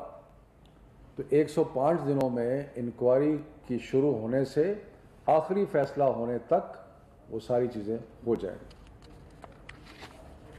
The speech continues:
इस दफ़ा वो, जैसे मैंने पहले अर्ज़ किया था कि प्ली बार्गेन करने वाला रिटायर भी किया जा सकता है और वॉलंटरी रिटर्न वाले को भी रिटायर, लेकिन यहाँ पे एक और चीज़ ऐड की गई है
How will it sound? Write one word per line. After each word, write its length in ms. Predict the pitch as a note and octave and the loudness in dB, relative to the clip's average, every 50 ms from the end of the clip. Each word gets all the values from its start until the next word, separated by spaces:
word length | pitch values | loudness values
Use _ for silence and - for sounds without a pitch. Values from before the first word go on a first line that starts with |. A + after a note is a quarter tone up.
| - - - - - - - - - - - - - - - - - - - - - - - - - G3 | -20 -20 -18 -16 -18 -16 -18 -20 -20 -20 -20 -20 -20 -20 -20 -20 -20 -20 -20 -20 -20 -20 -20 -2 2 2
इस 120 | G3+ G3 - | 2 4 4
दफ़ा 460 | G#3+ - F#3+ G#3 G3+ - E3+ D3 C#3 | 4 4 6 4 4 4 -2 -8 -8
वो, 260 | C#3+ C3+ C#3+ F#3 G#3+ G3+ | -6 0 4 6 6 6
जैसे 260 | G3+ G3 - - F3+ | 4 2 0 0 -2
मैंने 200 | F3 F3 E3+ E3+ | 0 2 2 2
पहले 280 | E3+ F3 E3+ F#3+ G#3+ | 2 4 4 6 6
अर्ज़ 220 | G3+ F3+ E3 C#3+ - | 6 6 4 2 0
किया 220 | - E3+ E3 D#3+ | 0 2 2 2
था 380 | D#3+ D#3+ D#3+ E3+ F#3+ - - - - - - - - - - - | 2 2 0 0 -2 -4 -8 -14 -20 -20 -20 -20 -20 -20 -4 -2
कि 80 | C#3+ | -2
प्ली 320 | C#3 C#3 - E3 G#3 A#3 A#3+ | 0 0 0 2 4 4 4
बार्गेन 540 | G3 F#3+ F3+ F3 E3+ E3 E3 E3+ F3+ F3+ F3 | 6 6 6 6 4 4 2 0 0 0 0
करने 260 | F3+ E3+ D#3+ E3+ F3 | 0 0 0 2 2
वाला 220 | E3 E3 E3 E3 | 4 4 6 6
रिटायर 420 | E3 D3 C3+ A2+ C3 B2 C3 D3+ F3 | 4 2 2 0 0 2 4 4 4
भी 140 | F3+ G3+ | 4 2
किया 180 | G3 G3+ F#3+ F#3+ | 2 2 2 4
जा 120 | F#3 G3 | 4 2
सकता 340 | F3+ F3+ F3+ F3 E3+ - F#3+ | 2 2 -2 -2 0 4 4
है 180 | G3 G3+ G3+ G3+ | 6 6 6 4
और 220 | G3+ D3+ D#3+ D3 | 2 0 0 0
वॉलंटरी 400 | C#3 C3+ C#3+ D#3 E3+ E3+ F3 F3 | 2 4 4 4 2 2 0 0
रिटर्न 300 | F3 D#3+ E3 E3 E3+ G3 | 0 2 4 4 4 4
वाले 220 | F#3+ F#3+ F3 F3+ F3 | 4 4 4 4 2
को 120 | F3 F3 | 2 0
भी 80 | E3+ E3 | -2 -2
रिटायर, 300 | C#3 - D3 C#3 C#3 C#3 - - - - - C#3+ | 0 2 2 2 2 2 -2 -10 -18 -6 -2 0
लेकिन 220 | E3 E3 G#3+ G3+ | 2 2 4 4
यहाँ 200 | G3+ F#3 F#3 G3 | 4 4 4 4
पे 160 | F#3+ G#3 G3+ | 4 6 4
एक 120 | G3 G3 G3 | 4 6 4
और 180 | G#3 A3+ A3 | 4 4 4
चीज़ 200 | - G#3 G3 E3+ | 2 0 2 2
ऐड 180 | D#3 C#3+ C#3 B2+ | 4 4 2 0
की 200 | - - C3 B2 | -4 -6 -8 -6
गई 200 | A2+ A#2+ G#2 F#2 | -4 -4 -6 -6
है 240 | E2+ D#2+ - - | -10 -14 -18 -20